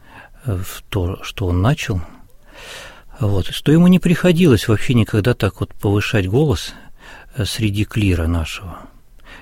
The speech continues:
Ему достаточно было так тихо сказать, либо на пасторском собрании,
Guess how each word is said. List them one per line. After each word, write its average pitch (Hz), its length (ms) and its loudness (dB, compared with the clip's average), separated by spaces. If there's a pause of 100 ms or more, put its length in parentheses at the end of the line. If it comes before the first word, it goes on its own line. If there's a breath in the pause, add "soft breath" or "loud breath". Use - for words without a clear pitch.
Ему 170 240 2
достаточно 147 540 0
было 123 240 0
так - 240 -4
тихо - 320 -4
сказать, 90 540 -4 (720 loud breath)
либо 160 260 2
на 98 140 2
пасторском - 560 -4
собрании, 135 680 2